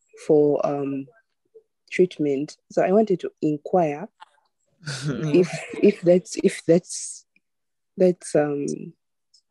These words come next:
Speaker 1: correct, or I'm not sure, 'cause she, she tells me these things and I'm, I'm, I'm kinda not sure if she's lying or she's not lying. I want to be there for her 'cause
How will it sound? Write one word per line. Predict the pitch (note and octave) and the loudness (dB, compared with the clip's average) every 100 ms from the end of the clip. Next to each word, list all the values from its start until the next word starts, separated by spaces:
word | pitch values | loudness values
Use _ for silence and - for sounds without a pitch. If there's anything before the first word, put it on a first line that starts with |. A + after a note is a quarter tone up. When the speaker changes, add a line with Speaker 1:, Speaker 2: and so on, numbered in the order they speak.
| _ _ | _ _
Speaker 1:
correct, | D#3+ D#3+ G#3+ A#3 - - | 2 4 2 -2 -8 -8
or | F3 E3+ E3+ E3+ F3 _ _ _ _ | -4 -4 -4 -6 -10 _ _ _ _
I'm | F3 F#3+ | 2 4
not | A3+ | 4
sure, | - F3 D3+ | 0 -4 -2
'cause | - D#3 D3+ D#3+ - | -2 -2 -2 -10 -16
she, | A#4 D4 E3 E3+ - _ _ - - _ _ | -10 -4 -4 -4 -20 _ _ -20 -20 _ _
she | - - | -10 -6
tells | F#3 A#3 A#3 G3 | 0 4 4 4
me | F#3 F3+ - _ | 2 2 -4 _
these | D3+ E3 E3 | -4 -4 -2
things | - E3+ E3 | -2 0 0
and | - D3+ D3+ | -2 -4 -4
I'm, | D#3 D#3 D#3+ | -4 -4 -6
I'm, | E3+ E3+ - | -6 -8 -8
I'm | F3+ E3 | -8 -6
kinda | - G3 F3+ D#3 | -2 0 0 0
not | E3+ E3+ | -2 -2
sure | - E3 | -4 -4
if | F3 | -4
she's | - D#3 D3 - _ _ _ _ _ _ - | -6 -6 -6 -12 _ _ _ _ _ _ -6
lying | D#3+ F3+ G3+ A3+ A3+ A3 | 0 4 6 6 4 2
or | F3 F3 | -2 -4
she's | F3+ - D3+ - | -8 -10 -10 -8
not | D#3+ - | -10 -6
lying. | D#3 F3+ G3 F#3+ F#3+ F#3 _ _ _ _ | -2 2 4 4 2 0 _ _ _ _
I | G3+ | 4
want | G3 A#3 | 6 4
to | - | 0
be | F#3 | -2
there | F3 E3 | 0 -2
for | D#3+ E3 | -2 -4
her | F3 | -4
'cause | - E3 D#3+ - | -2 -2 -4 -18